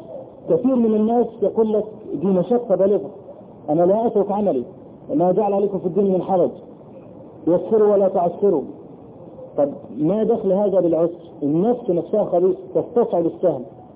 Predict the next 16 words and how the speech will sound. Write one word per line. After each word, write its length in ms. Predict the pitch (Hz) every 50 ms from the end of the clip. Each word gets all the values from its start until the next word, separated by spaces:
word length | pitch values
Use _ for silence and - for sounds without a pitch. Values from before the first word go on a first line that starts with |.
| - - - - - - - - - -
الشيء 260 | - - - 226 240
الآخر 580 | 240 233 214 226 233 202 - 208 202 185 170 175
أن 180 | 175 170 175 180
الذي 360 | 202 214 214 185 190 190 175
بلغ 420 | - 208 240 247 233 226 190 202
الفتية 560 | 202 196 - 220 208 214 208 214 214 208 202 - - - - - - - - - - - - - - 131 135
بلغها 560 | 160 170 175 208 208 190 196 175 180 180 170
خطأ، 440 | 151 - 180 160 - 156 127 120 107 101 95 92 - - - - - - - - - - - - - - - - - - - - - - - - - - - - - - - - - - - - - - - - - -
لم 240 | 160 190 202 190 175
يحصل 500 | - - 196 185 - - - 139 120 113 - - - -
أصول 360 | - - - 180 180 175 165
العلم، 380 | 156 147 143 165 190 202 208 - - - - - - - - - -
فبالتالي 540 | 165 147 156 151 - 202 208 214 208 190 175
كان 200 | - 196 180 160
فتوى 340 | - 180 165 175 190 185 151
خطأ. 280 | - 170 - - -